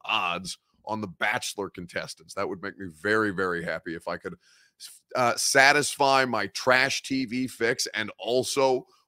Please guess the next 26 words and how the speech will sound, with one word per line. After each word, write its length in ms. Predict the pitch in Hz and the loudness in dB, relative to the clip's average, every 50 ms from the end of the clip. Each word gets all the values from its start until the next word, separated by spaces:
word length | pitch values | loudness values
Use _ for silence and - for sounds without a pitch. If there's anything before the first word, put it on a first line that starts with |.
| _ | _
wager 520 | - 101 120 127 131 139 131 107 135 127 127 | -2 2 4 4 4 4 2 0 -2 -2 -2
money 460 | 123 117 113 117 120 127 139 139 - | -2 -2 -2 -2 -2 -2 -4 -4 -2
at 260 | 104 117 123 123 _ | -2 -2 -2 -2 _
the 80 | - 107 | -10 -10
same 360 | - - 123 127 127 123 127 | -4 -2 0 0 0 -2 -4
time. 420 | - - 107 113 117 123 131 143 _ _ _ _ _ _ - | -4 -2 -2 -2 -2 -4 -6 -8 _ _ _ _ _ _ -4
Either 340 | 143 156 156 143 147 143 139 | -2 0 0 0 0 0 2
way, 260 | 143 147 131 113 110 | 4 4 4 4 2
Superbook 500 | 113 - - 123 - 117 101 113 107 - | -2 -2 -6 -6 -6 -4 -6 -6 -6 -6
Sports 340 | - - 110 110 104 - - - | -8 -6 -4 -4 -4 -6 -10 -6
makes 320 | 104 117 113 104 - - - | -4 -2 -2 -2 -4 -10 -10
wagering 520 | 95 95 104 104 104 90 98 92 92 90 | -6 -4 -4 -4 -4 -6 -8 -12 -12 -12
so 260 | - - - 156 160 170 | -10 -4 0 2 2 2
much 240 | 139 104 82 - | 2 -2 -4 -6
fun. 240 | - - 87 92 95 | -10 -14 -12 -12 -10
They'll 180 | 117 110 90 87 | -10 -8 -8 -10
even 300 | 85 _ - 85 82 85 | -10 _ -14 -12 -10 -8
match 240 | 90 87 87 - - | -8 -8 -8 -10 -14
your 60 | 85 | -16
first 320 | - - 90 90 - _ | -12 -10 -12 -12 -10 _
bet 120 | - 92 - - | -10 -10 -8 -8
up 100 | 90 _ | -12 _
to 80 | - 87 | -10 -10
one 260 | 82 85 120 143 139 | -4 0 0 0 0
thousand 420 | - 131 127 123 113 117 113 104 | 0 0 0 0 0 -4 -8 -6
dollars, 460 | 92 101 98 98 98 98 98 90 - | -4 -4 -4 -2 -4 -6 -6 -8 -10